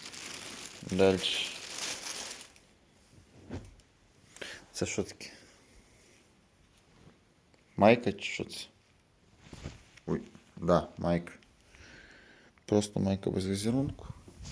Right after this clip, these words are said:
Хай буде.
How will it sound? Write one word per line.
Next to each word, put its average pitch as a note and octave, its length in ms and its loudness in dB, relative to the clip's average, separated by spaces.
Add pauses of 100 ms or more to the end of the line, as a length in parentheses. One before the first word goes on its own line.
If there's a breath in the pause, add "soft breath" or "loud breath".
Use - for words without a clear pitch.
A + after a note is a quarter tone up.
(2000 loud breath)
Хай G2+ 280 10
буде. A2+ 540 12